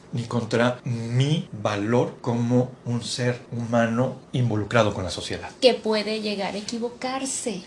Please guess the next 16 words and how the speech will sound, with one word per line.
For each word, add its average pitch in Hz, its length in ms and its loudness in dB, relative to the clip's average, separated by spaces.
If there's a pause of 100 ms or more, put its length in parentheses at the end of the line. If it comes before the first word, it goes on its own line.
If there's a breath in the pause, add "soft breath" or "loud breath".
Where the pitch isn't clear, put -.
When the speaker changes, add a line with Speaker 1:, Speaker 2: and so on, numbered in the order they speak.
Speaker 1:
Que - 120 -12
puede 123 340 -2
llegar 90 220 -4
a 85 40 -10
equivocarse. 104 540 -4
Todos 143 400 -2
nos 131 160 -6
equivocamos. 120 840 0
Otra 127 240 2
forma 131 280 2
saludable 131 760 4
de 120 100 -2
resolver 107 400 -4
esta 110 320 -2
disonancia 101 520 -8
cognitiva 113 720 0